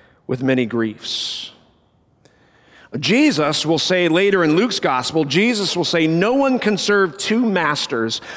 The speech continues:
Either you will hate the one and love the other, or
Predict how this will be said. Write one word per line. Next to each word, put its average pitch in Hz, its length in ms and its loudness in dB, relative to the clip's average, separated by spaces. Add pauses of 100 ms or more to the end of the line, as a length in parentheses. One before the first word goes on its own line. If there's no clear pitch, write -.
(140)
Either 208 300 2
you 202 160 2
will 180 140 2
hate 294 440 -2
the 170 100 2
one 151 280 2
and 156 160 2
love 156 180 0
the 135 160 2
other, 139 240 2 (140)
or 226 680 0